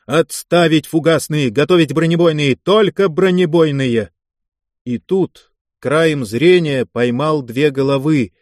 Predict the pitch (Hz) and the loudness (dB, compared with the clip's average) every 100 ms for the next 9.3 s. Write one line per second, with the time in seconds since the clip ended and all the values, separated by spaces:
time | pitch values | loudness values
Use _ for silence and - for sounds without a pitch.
0 | _ _ 117 120 123 123 151 123 123 120 | _ _ -8 0 0 2 0 2 -2 -2
1 | 113 120 - 160 - - 127 117 - 117 | -6 -8 -2 -2 -2 -8 -8 -8 -6 -8
2 | - 139 139 - 131 123 - 127 113 113 | -6 -4 -4 -6 -8 -8 -8 -12 -8 -4
3 | 123 101 87 82 - _ _ _ _ 151 | -2 -4 -10 -20 -20 _ _ _ _ -6
4 | - 151 135 - _ _ _ - 123 139 | -2 -4 -4 -8 _ _ _ -6 -4 -2
5 | 113 147 160 156 131 113 139 123 123 143 | 0 0 2 0 -2 -4 -6 -6 -6 -4
6 | 185 160 139 - - 170 170 202 117 107 | -4 -4 -10 -12 -6 -2 0 -2 -4 -6
7 | 92 - _ - - 139 147 127 110 101 | -6 -16 _ -20 -8 -4 -2 -2 -4 -2
8 | 175 190 - _ - 120 147 151 151 160 | 0 0 -4 _ -12 -6 -2 -2 -2 -2
9 | 185 131 110 | 0 0 -4